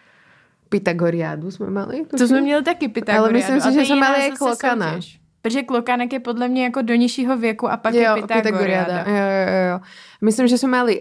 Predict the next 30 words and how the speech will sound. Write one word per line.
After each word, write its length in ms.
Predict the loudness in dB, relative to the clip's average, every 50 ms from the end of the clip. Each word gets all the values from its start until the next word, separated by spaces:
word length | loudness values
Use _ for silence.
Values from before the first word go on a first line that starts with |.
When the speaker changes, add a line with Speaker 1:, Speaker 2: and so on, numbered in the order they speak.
| 0
Speaker 1:
nevím, 240 | 0 2 2 2 0
či 80 | 0 -4
se 140 | -8 -8
to 120 | -6 -4 -2
volalo 320 | -2 0 0 0 -2 -2
klo-, 280 | -4 -6 -6 -6 -6 -6 -8 -10 -6
podle 200 | -4 -2 0 0
mě 140 | 0 0 0
iba 140 | 0 -2 -4
klokan, 500 | -4 -4 -8 -6 -6 -6 -8 -8 -8 -10 -12
že 120 | -14 -12
to 100 | -8 -6 -6
nebyl 200 | -4 -4 -6 -8
klokanek. 640 | -8 -10 -12 -12 -10 -10 -10 -10 -10 -12 -14 -18 -20 _ _ 2
Speaker 2:
Mhm. 320 | 4 4 4 4 4 2
Speaker 1:
Takže 240 | 0 -2 -2 -2 0
tam 100 | -2 0
Speaker 2:
Jako 100 | 0 0
Speaker 1:
bylo 120 | 0 0 0
Speaker 2:
tvrdýho 400 | -2 -2 -2 -2 -2 -2 -2 -2
máte 340 | -4 -6 -6 -6 -8 -12
prostě, 520 | -12 -10 -12 -12 -12 -12 -12 -12 -10 -10 -10 -10 -6
velkýho 440 | -4 -4 -4 -4 -2 -2 0 0 0
Speaker 1:
Mm. 60 | 0
Speaker 2:
klokana. 520 | -2 -2 -2 -2 -4 -4 -4 -4 -8 -10 -12 -18 -20 -20 -20 -20 -20 -20 -12 -6
Speaker 1:
No 140 | -2 -2 0
jasné. 340 | 0 -2 -4 -6 -6 -8 -8 -8 -12 _ _ -6
Speaker 2:
A 100 | -4 -4
my 160 | -2 -2 -2
klokánek. 600 | -4 -4 -4 -4 -4 -6 -4 -4 -4 -4 -6